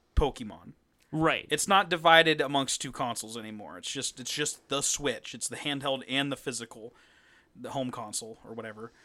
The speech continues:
Speaker 1: So, like, that's a big November release for their entire division now.
Speaker 2: Yeah.
Speaker 1: So,
Speaker 2: Uh,
Speaker 1: I
Speaker 2: it
Speaker 1: guess
Speaker 2: would be,
Speaker 1: that's
Speaker 2: like,
Speaker 1: their holiday release.
Speaker 2: Animal Crossing in August and, like, Luigi's Mansion in October.
Speaker 1: Yeah, yeah, that sounds right to me.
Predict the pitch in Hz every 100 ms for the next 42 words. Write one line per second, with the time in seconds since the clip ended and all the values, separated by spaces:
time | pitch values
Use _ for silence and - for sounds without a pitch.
0 | - - _ - 165 147 139 127 - _
1 | - 135 123 - - _ _ - 143 -
2 | 131 143 139 120 - - 131 131 131 123
3 | 117 120 117 - - _ _ _ - 127
4 | 117 110 - 120 117 131 117 113 107 117
5 | 110 107 92 - - 165 170 101 - -
6 | 127 123 117 113 110 _ _ _ _ _
7 | _ - - 330 330 339 302 285 294 143
8 | 277 127 135 123 120 113 110 139 175 170
9 | 180 180 175 180 180 180 175 180 175 131
10 | 92 104 123 131 135 135 123 135 135 143
11 | 139 135 131 - 139 135 139 139 143 -
12 | 202 226 175 160 135 147 147 123 107 107
13 | 104 - _ - 107 107